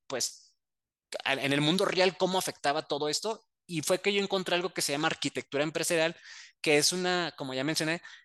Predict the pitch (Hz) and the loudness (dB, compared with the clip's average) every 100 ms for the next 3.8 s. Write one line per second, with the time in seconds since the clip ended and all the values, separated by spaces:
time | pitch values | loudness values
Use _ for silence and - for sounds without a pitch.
0 | _ 165 147 151 170 175 170 165 175 170 | _ -2 0 2 2 2 2 2 2 2
1 | - 147 - 135 131 135 156 156 - 147 | 0 -2 0 -2 -2 0 0 -2 -4 -6
2 | 185 214 214 190 - 180 175 156 - 151 | -2 0 2 2 0 2 2 0 -2 0
3 | 139 135 160 190 175 170 143 | 0 0 0 2 2 0 -2